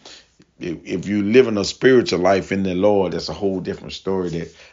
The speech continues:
that I may tap into a little bit later. But we, right now we're talking about a natural life.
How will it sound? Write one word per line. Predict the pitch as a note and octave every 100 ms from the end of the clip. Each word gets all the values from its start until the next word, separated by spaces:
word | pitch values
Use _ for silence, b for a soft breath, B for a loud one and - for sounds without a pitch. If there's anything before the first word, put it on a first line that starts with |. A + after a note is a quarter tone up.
| _
that | F2+
I | F2+
may | F2+ F2+ F2 - _ _
tap | - G#2+
into | G2 F2 F2+
a | F#2+
little | F#2
bit | F2 D#2+
later. | F#2+ F2
But | E2 E2+
we, | F2+
right | F#2 -
now | F#2+
we're | E2+
talking | D#2+ E2+ E2
about | E2+ E2
a |
natural | D#2+ F#2 - D#2
life. | D2 C2 -